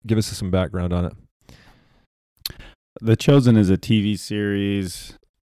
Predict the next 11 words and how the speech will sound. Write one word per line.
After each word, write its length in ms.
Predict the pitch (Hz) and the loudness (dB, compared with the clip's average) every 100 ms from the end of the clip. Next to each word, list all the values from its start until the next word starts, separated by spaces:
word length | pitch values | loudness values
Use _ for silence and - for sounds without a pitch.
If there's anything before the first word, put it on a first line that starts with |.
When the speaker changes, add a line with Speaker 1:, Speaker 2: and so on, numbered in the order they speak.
| - | -10
Speaker 2:
Um, 300 | 90 87 87 | -8 -6 0
Speaker 1:
Crowdfunded 520 | 127 135 - 120 98 | 4 4 4 2 2
T 140 | - 95 | 2 2
V 140 | 98 | 2
series, 520 | - 85 85 101 - - - - - | -2 -8 -8 -10 -12 -18 -20 -16 -8
which 180 | 107 | -6
is 80 | - - | -2 -4
Speaker 2:
depi-, 20 | |
Speaker 1:
quite 260 | 120 101 - | -2 -4 -6
Speaker 2:
uh, 20 | |
Speaker 1:
exceptional. 640 | 104 - 98 - 95 110 | -8 -4 -4 -2 -2 -2